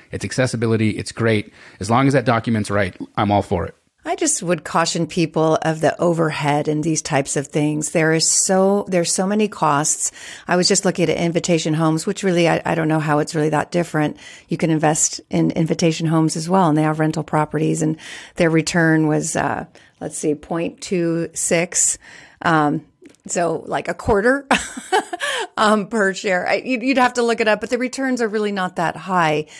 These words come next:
Speaker 2: Uh, so if you're going to invest in real estate, I, I would just say really do it yourself if possible. Start with an F H A loan. You could put very little down, rent out rooms, house hack. There's a lot of ways where you can make a much bigger return.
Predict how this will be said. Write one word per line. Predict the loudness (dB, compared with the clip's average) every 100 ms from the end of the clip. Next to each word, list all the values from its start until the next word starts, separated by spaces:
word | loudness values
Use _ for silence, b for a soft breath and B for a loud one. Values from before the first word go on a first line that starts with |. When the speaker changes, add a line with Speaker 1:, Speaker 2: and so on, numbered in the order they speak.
| B B B -4
Speaker 2:
Uh, | 0 0 -2
so | -2 2 4 4
if | 2
you're | -2
going | -4 0 2
to | 2
invest | 2 0 -2 -4
in | -2
real | 0 0
estate, | -2 -2 -2 -4
I, | -10 -12
I | -10 -6
would | -4
just | -4 -2 -2
say | -2 -2
really | -2 0 2 0 -2 B B B B B -2
do | 2
it | 2
yourself | 2 0 2 2 0
if | -6
possible. | -2 -2 -2 -4 -4
Start | -4 -2 0 2 0 0
with | 0 0 -4 B B -4
an | -2
F | 0 2
H | 2 2
A | 4
loan. | 4 4 4
You | 0
could | -6
put | -14 -10
very | -2 2 2
little | 4 2
down, | 2 2 2 2
rent | 0 0 2
out | 2 0
rooms, | -2 0 -2 -4
house | -2 -2 -2
hack. | -4 -4
There's | -6
a | -2
lot | 0 0
of | 0
ways | -2 -2
where | -4
you | -6
can | -4 -4
make | -4
a | -4
much | -4 -6 -6
bigger | -4 -4
return. | -6 -8 -6 -6